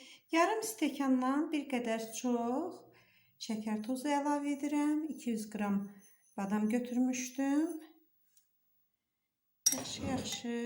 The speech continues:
qarışdırırıq bir-biri ilə. Bir çay qaşığı da hil əlavə edirik. İçliyimiz artıq hazırdır.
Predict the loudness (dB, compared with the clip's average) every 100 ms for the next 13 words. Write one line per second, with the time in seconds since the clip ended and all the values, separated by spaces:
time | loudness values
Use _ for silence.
0 | -6 -6 -4 -4 -4 -8 -8 -8 -8 -8
1 | -8 -6 -6 -6 -6 -4 -4 -4 -2 -4
2 | -6 -14 _ _ -20 _ _ _ _ -20
3 | -20 -20 _ _ _ -20 _ -2 -2 0
4 | 0 0 -2 -4 -6 -8 0 2 2 0
5 | -6 -2 -2 -2 -6 -8 -10 -12 -16 -18
6 | -20 -20 _ _ _ _ _ _ _ _
7 | _ _ _ _ _ _ _ _ _ _
8 | _ _ _ _ _ -8 -6 0 4 6
9 | 6 2 -2 -4 -2 -2 -4 -8 -4 -2
10 | -2 -6 -10 -12 -20